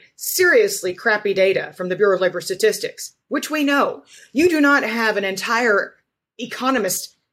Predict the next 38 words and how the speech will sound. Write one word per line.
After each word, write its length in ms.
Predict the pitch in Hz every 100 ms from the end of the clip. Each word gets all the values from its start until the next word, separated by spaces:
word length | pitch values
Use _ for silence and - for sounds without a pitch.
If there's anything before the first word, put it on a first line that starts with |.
| _
community. 800 | - 208 233 277 269 156 147 _
A-, 160 | 220 233
as 120 | 220
little 280 | 226 302 320
respect 480 | 247 240 233 247 240
I 100 | 208
have 340 | 196 202 202
for 100 | 202
the 80 | 190
vast 320 | 196 214 254
majority 400 | 220 208 233 202
of 120 | 180
P 200 | - 226
H 200 | 185 - 151
Ds, 520 | 185 214 131 - - _ _ _ _ _ _ -
you 160 | 233
can't 380 | 233 302 370 -
get 320 | 226 214 - -
all 380 | 247 302 311 220
of 80 |
them 220 | 175 165 175
wrong 340 | 220 202 175
for 140 | 202
fourteen 560 | 190 220 214 214 220 190
months 260 | 185 196 190
in 80 |
a 80 | 160
row. 460 | 151 175 156 - - _ _ _
It 180 | 214 208
doesn't 280 | 247 294 156
work 240 | 175 202
that 200 | 151 -
way. 260 | 160 95 - _ _ _ _ -
Something's 560 | - 269 302 254 202
wrong 420 | 160 185 208 185 170
with 160 | 160
the 80 | 160
data. 360 | 160 156 135